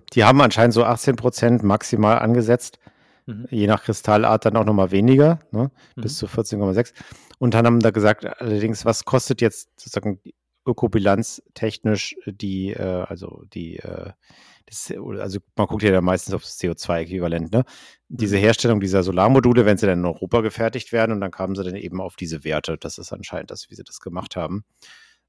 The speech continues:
Speaker 1: Ja, genau. Und das, also man muss sich ja, man reicht ja nicht, sich nur das Material anzugucken, sondern muss ja auch angucken, wie wird's produziert und, und so weiter, ne? <clears throat> Genau, also rein theoretisch,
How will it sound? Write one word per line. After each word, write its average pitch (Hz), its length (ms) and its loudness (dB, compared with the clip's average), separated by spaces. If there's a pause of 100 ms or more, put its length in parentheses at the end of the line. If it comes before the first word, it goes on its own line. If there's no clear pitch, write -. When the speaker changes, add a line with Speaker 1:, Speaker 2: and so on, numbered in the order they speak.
(220)
Speaker 1:
Ja, 87 240 -8 (200)
genau. 80 360 -14 (420)
Und 92 240 -6
das, - 160 -6 (100)
also 123 200 0 (160)
man 113 120 2
muss 123 140 2
sich 120 120 2
ja, 113 100 6
man 101 140 -2 (100)
reicht 110 240 2
ja 113 60 4
nicht, 98 240 -4
sich - 260 -8
nur 95 320 2 (580)
das - 160 -14
Material 101 480 4
anzugucken, 104 480 -2
sondern 92 180 0
muss 98 160 -4
ja 104 80 0
auch 87 140 -10 (260)
angucken, 104 500 -10
wie 90 160 -8
wird's - 180 -12
produziert 107 560 0
und, 95 240 -10 (460)
und 95 100 -20
so - 120 -18
weiter, - 240 -12
ne? 107 120 -14 (360)
<clears throat> 139 280 8
Genau, 117 260 8
also 107 320 6 (880)
rein 95 260 0
theoretisch, 87 580 -2